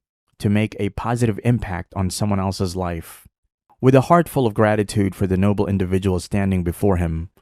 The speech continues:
Yusuf happily agreed to their request. He promised to double the voucher's value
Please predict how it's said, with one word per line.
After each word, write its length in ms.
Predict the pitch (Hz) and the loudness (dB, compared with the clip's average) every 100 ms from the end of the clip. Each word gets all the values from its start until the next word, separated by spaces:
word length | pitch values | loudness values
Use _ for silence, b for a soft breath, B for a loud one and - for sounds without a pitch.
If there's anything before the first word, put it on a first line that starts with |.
| - | -4
Yusuf 560 | 110 135 - 104 120 | 6 6 6 0 -2
happily 420 | - 98 98 104 98 | -4 -4 0 0 0
agreed 540 | 95 98 95 92 98 - _ - | 0 0 0 -4 -6 -8 _ -10
to 100 | 95 | -2
their 140 | 92 | 0
request. 580 | 90 - 101 101 - - _ _ _ _ | -2 -2 -2 -2 -8 -18 _ _ _ _
He 140 | - 104 | -4 -4
promised 480 | - 104 104 117 - | 0 0 2 0 0
to 80 | |
double 260 | 101 98 101 | 0 2 2
the 80 | 92 | 0
voucher's 500 | 90 92 98 117 107 | -2 -2 0 2 2
value 500 | 104 104 117 127 151 | 2 0 0 -2 -6